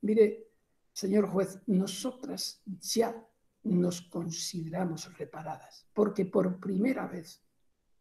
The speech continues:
la justicia investida o a través de un representante legal de la misma <clears throat> nos está oyendo, está oyendo nuestro relato,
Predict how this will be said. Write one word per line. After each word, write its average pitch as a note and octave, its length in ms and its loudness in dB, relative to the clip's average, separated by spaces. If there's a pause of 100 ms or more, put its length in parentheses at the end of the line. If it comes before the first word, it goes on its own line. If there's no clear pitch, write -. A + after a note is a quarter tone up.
(520)
la F3+ 140 -2
justicia F#3 840 -2 (160)
investida E3+ 880 0 (100)
o F#3+ 180 8
a F3 80 0
través G#3+ 540 6
de G3+ 80 2
un C4 200 12
representante G#3 1080 10
legal E3 400 2
de G3 120 12
la A3+ 120 8
misma E3 600 -2 (520)
<clears throat> - 20 -2
nos A#3 840 12
está G3+ 320 8
oyendo, D#3 580 0 (580)
está - 300 8
oyendo C4 400 10
nuestro F3 300 4
relato, E3 640 -2